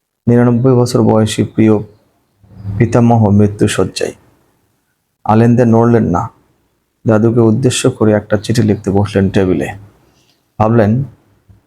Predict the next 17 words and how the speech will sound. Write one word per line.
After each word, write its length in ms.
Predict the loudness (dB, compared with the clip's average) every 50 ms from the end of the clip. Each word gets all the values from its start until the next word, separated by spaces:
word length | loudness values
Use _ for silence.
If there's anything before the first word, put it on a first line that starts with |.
| _ -2
দৈহিকভাবে 680 | 2 2 4 4 4 2 0 -2 -2 -2 0 0 2 0
না 180 | 2 2 2
হোক, 240 | 2 2 2 0 0 -4 _ -4
আত্মিকভাবে 640 | -4 -4 -4 -4 -4 -4 -2 -2 0 0 0 0 2
দাদুকে 420 | 2 2 2 2 0 0 0 -2 0
জীবিত 300 | 0 0 0 0 -2 -2
রাখবেন। 400 | -2 -2 -4 -6 -8 -10 -10 -10 -10 _ _ _ _ _ _ _ _ _ _ _ _ _ _ _ _ -2
ওই 120 | 0 0
চিঠি 460 | 0 0 -4 -4 0 0 0 2 0 -2 -4 -8 -16 _ _ -20 -20 -20 _ -8
সাহিত্য 440 | -6 -2 0 0 0 0 -2 -2 0
রূপে 480 | 0 0 0 0 0 0 0 0 -4 -8 _ _ _ _ _ _ _ _ _ _ _ _ _ _ _ _ -2 0
রূপ 260 | 0 0 0 0 -2
লাভ 140 | -2 -2 -2 -6 -6
করে। 200 | -4 -2 -2 -2
উনিশশো 380 | 0 2 2 2 0 0 -2
বিরাশি 400 | 0 0 2 2 2 0 0 -2
সালে 400 | -4 -2 -2 0 0 2 0 0